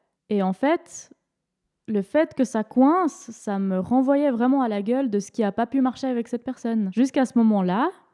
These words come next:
j'arrivais pas à mettre le doigt sur qu'est-ce qui a pas marché. Le fait de se mettre dans cette réflexion, euh, avec, euh, des lunettes féministes, en fait, ça donnait tellement de réponses. Et,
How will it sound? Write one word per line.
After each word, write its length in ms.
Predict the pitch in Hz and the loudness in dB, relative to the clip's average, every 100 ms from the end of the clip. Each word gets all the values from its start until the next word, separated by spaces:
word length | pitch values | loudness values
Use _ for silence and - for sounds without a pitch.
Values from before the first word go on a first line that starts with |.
| _ _ _ - | _ _ _ -8
j'arrivais 320 | 202 196 185 | -2 0 0
pas 240 | 180 285 311 | 0 2 6
à 20 | |
mettre 240 | 262 262 | 4 4
le 80 | 202 | -2
doigt 440 | 185 214 226 320 381 - | 2 2 2 0 -4 -14
sur 400 | - - 247 254 _ - | -10 -2 -2 -2 _ -2
qu'est-ce 240 | 302 - | -2 -2
qui 100 | 269 | -4
a 80 | 240 | 0
pas 120 | 254 | 2
marché. 440 | 262 262 254 240 - _ _ _ _ | 0 0 -2 -2 -6 _ _ _ _
Le 140 | 196 | -6
fait 360 | 185 - 240 196 | -4 -4 -4 -4
de 100 | 180 | -8
se 120 | - | -4
mettre 160 | 208 190 | -4 -4
dans 80 | 185 | -4
cette 180 | 185 - | -8 -8
réflexion, 840 | 214 208 214 - - 220 220 214 | -8 -6 -8 -8 -4 0 0 0
euh, 240 | 175 170 175 | -2 -6 -8
avec, 420 | 170 175 175 180 | -8 -10 -10 -10
euh, 140 | 165 | -10
des 160 | 160 170 | -6 2
lunettes 340 | 214 233 226 | 4 4 2
féministes, 720 | - 208 214 208 294 - _ _ _ _ _ _ _ _ _ _ - | 0 4 6 6 2 -6 _ _ _ _ _ _ _ _ _ _ -12
en 120 | 208 | -8
fait, 240 | 165 269 269 | -2 -2 0
ça 180 | 190 | -4
donnait 360 | 175 185 190 196 _ | 0 0 0 -2 _
tellement 360 | 285 302 311 311 | 2 4 4 4
de 80 | 294 | 4
réponses. 420 | 302 311 330 - | 2 0 -2 -2
Et, 220 | - 208 | -4 -4